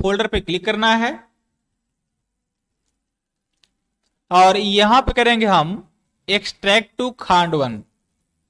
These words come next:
और यहां पे देख पा रहे हैं कि हमारा खांड का फंट हमको प्राप्त हो गया है, यानी कि यहां पर इन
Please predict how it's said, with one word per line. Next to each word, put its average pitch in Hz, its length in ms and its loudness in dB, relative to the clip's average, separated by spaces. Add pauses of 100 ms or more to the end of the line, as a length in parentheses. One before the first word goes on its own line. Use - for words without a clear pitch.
(960)
और 190 220 4
यहां 202 360 4
पे 233 120 -4
देख 226 200 2
पा 240 120 6
रहे 240 180 6
हैं 247 280 0 (1600)
कि 202 140 -2
हमारा 196 400 2 (100)
खांड 214 420 -2
का 233 160 -2
फंट 214 240 -6
हमको 214 180 -6
प्राप्त 175 400 -2
हो 214 240 0
गया 185 240 0
है, 117 300 -8 (480)
यानी 202 440 0
कि 233 160 -8
यहां 226 220 2
पर 220 140 -2
इन 220 140 -2